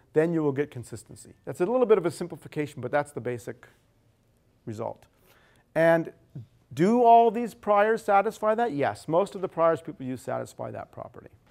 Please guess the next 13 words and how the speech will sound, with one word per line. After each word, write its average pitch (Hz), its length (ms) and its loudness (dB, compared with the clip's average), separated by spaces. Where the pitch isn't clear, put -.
So 160 220 4
consistency, 226 720 -6
people 180 300 -2
worried 220 280 8
about 208 200 4
it 202 80 -8
for 175 120 -6
many 175 180 -4
years. 175 220 -2
There 143 100 -4
was 139 160 -4
even 185 240 -6
some 135 220 -10